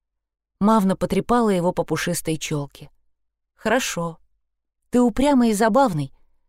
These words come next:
но я сама не горю желанием встречаться с ними снова. Так получилось. Извини». Мавна съела ещё бутерброд и пару оладий, выпила стремительно остывающий какао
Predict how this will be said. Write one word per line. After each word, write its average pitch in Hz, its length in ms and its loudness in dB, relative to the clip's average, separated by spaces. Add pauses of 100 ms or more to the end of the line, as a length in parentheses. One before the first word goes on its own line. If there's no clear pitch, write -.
(400)
но 247 140 2
я 277 220 2
сама 294 340 0
не 180 140 -2
горю 196 280 2
желанием 208 500 0
встречаться 220 540 -4
с - 100 -4
ними 214 200 0
снова. 170 440 -4 (800)
Так 254 260 -2
получилось. - 800 -6 (480)
Извини». 175 480 -6 (1400)
Мавна 277 320 2
съела 220 360 2
ещё 208 400 0
бутерброд 185 600 -2
и 196 60 -2
пару 208 340 0
оладий, 165 560 -2 (540)
выпила 180 480 0
стремительно 185 680 -2
остывающий 170 760 -2
какао 269 640 0